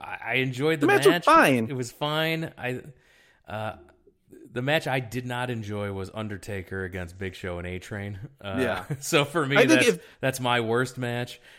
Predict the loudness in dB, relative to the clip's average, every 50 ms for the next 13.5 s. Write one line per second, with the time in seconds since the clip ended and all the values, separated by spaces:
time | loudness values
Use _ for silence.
0 | _ _ -8 -6 -4 -4 0 2 4 4 4 4 6 6 6 6 6 2 -2 -2
1 | -2 -2 -2 -2 -2 -2 -2 -2 -2 -4 -6 -8 -12 -6 -2 -2 -2 -2 -4 -10
2 | -18 -20 -20 _ _ -20 -20 -20 _ _ _ _ -18 -4 0 2 2 2 0 -4
3 | -20 -20 -20 _ _ _ -10 -10 -10 -10 -12 -14 -10 -2 2 2 2 2 2 0
4 | 0 2 2 2 2 2 2 -2 -2 0 2 4 4 4 4 2 -2 -6 -8 -2
5 | 0 0 0 0 0 -2 -2 -2 -2 -2 -2 -2 -2 -2 -4 -4 -2 0 0 0
6 | 0 0 0 2 2 2 4 4 4 4 4 2 0 0 2 4 4 2 2 0
7 | -2 -2 -2 0 0 0 2 2 2 2 2 2 2 2 2 2 2 2 2 2
8 | 2 2 2 4 4 4 2 0 2 4 4 4 6 6 6 6 4 4 4 4
9 | 2 2 -2 -6 -6 -2 0 4 4 4 4 4 2 0 -2 -4 -8 _ _ _
10 | _ _ _ _ -2 0 0 0 0 -2 -2 0 0 0 0 0 -2 -4 -4 -4
11 | -6 -8 -8 -4 -4 -4 -4 -4 -6 -6 -4 -4 -4 -4 -4 -4 -4 -2 -2 -2
12 | -2 -2 -2 -4 -4 -4 -6 -8 -8 -10 -10 -10 -8 -8 -8 -8 -8 -12 -14 -14
13 | -12 -10 -8 -8 -8 -8 -10 -10 -10 -12